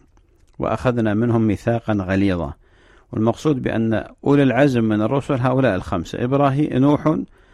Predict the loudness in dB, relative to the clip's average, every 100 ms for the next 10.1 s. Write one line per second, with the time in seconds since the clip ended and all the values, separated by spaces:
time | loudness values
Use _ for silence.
0 | _ _ -6 -2 0 2 2 4 2 2
1 | 0 -8 _ _ _ -4 2 4 4 2
2 | -2 0 2 2 2 0 -4 -2 -4 0
3 | 2 4 2 -2 -4 -2 0 0 0 -4
4 | -6 -8 -12 -12 -18 _ _ _ _ _
5 | -2 0 0 0 -2 -2 -4 -2 -2 -2
6 | -6 -6 -6 -4 -4 -4 0 0 0 0
7 | -2 0 -4 -6 _ _ _ _ -20 _
8 | -2 2 2 0 0 0 -2 -4 -4 -2
9 | 0 -2 -2 -4 -2 -2 -4 -6 -10 -12
10 | -12